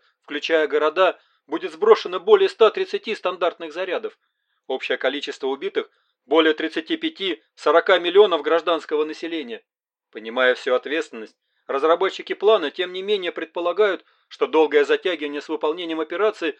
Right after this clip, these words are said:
ведёт к полной неясности последующих событий, и рекомендуют всё-таки воспользоваться выданной нам Всевышним исторической форой.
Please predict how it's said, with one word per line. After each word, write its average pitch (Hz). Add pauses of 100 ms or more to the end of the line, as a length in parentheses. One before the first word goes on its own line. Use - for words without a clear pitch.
(220)
ведёт 175
к -
полной 180
неясности 185
последующих 160
событий, 175 (440)
и 214
рекомендуют 202
всё-таки 202
воспользоваться 185
выданной 170
нам 175
Всевышним 185 (200)
исторической 160
форой. 127